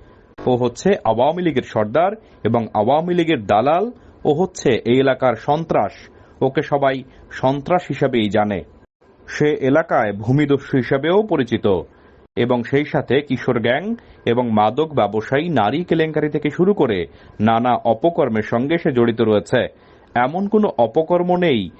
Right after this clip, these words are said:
যা এই মোরশেদ ফেসিবাদের দালাল সে না করেছে। এখনো পর্যন্ত এই সমস্ত কাজ অব্যাহত রেখেছে এবং সে দাপটের সঙ্গে এই সমস্ত কাজ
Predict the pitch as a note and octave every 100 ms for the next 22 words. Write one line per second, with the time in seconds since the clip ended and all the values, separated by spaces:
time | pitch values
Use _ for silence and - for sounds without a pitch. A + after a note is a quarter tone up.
0 | - - G#2 A#2 A#2 A#2 G#2 A2+ - G3
1 | G#3 - - B2 A#2+ C3+ A#2+ A2+ G2+ G#2
2 | B2 D#3+ G3+ A#3 - - - G#2 A2+ B2
3 | A2+ G#2 - A2 D#2 - - - - B2
4 | C3 G3+ G#3+ G3+ A2+ G#2 A#2 F#3 E3+ C#3
5 | D3 C#3 - C#3 C#3+ B2 G2+ - - -
6 | B2 A#2+ B2 A#2+ A2+ A2 G#2+ B2 - G3+
7 | D#3 C3+ D#3+ D#3+ A#2 G2 - F#3 G3+ -
8 | F#3+ D3+ A2 E2+ - - - A#2 A2+ C3+
9 | B2+ - A#2 A#2